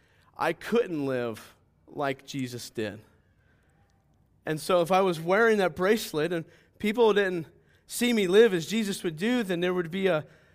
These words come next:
a d-, difference between the two of us. And, and so I thought, for, for good or bad, that I shouldn't do it. But this person tries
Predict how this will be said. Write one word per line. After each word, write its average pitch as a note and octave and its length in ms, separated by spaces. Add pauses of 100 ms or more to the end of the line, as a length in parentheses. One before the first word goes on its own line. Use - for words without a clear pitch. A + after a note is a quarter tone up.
(120)
a - 80
d-, D#3+ 260
difference F3 520
between D#3+ 400
the C#3+ 80
two B3 240
of A#3+ 100
us. A#2 300
And, A2 140 (1120)
and B2+ 160
so C#3 320
I B2+ 180 (760)
thought, D3+ 280
for, G#3 120
for G#3 160
good G3 180
or C3 60
bad, B2 380
that A#2+ 160 (640)
I - 20
shouldn't D3+ 320
do F#3 200
it. G2+ 180 (1600)
But D#3+ 120
this A3+ 120
person C4 400
tries A#3+ 340